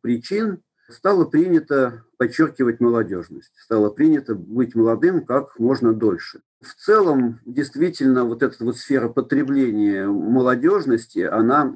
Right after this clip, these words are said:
захватывает в той или иной степени все возраста, и это стало, э, приличным. Это стало приличным, это стало допустимым и даже похвальным,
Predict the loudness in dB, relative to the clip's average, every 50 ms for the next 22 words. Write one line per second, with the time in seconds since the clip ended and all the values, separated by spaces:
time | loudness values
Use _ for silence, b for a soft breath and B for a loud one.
0 | -6 -2 -2 -2 0 0 0 0 0 0 0 2 2 2 0 -2 -2 0 2 2
1 | 4 4 4 2 2 0 -2 -2 0 2 0 0 0 0 -2 -2 0 -2 -4 -2
2 | -2 -4 -4 -4 -4 0 2 2 4 2 0 0 0 0 2 2 0 -2 -2 -4
3 | -8 -6 0 2 2 4 4 2 0 -2 B B B B B B B -4 -4 -4
4 | -2 0 0 2 2 2 2 0 -6 -10 -6 -2 0 0 0 0 -2 -6 -2 0
5 | 2 4 4 4 4 4 4 2 0 -2 -4 -6 -4 -2 -2 -2 -2 0 0 0
6 | 0 0 -2 -4 -4 0 2 2 2 2 0 -4 -4 -4 -6 -6 -6 -6 -2 0
7 | 2 2 2 0 0 -2 0 0 0 0 0 0 -2 -2 -2 0 0 2 4 4
8 | 2 0 -2 -6 -10 -12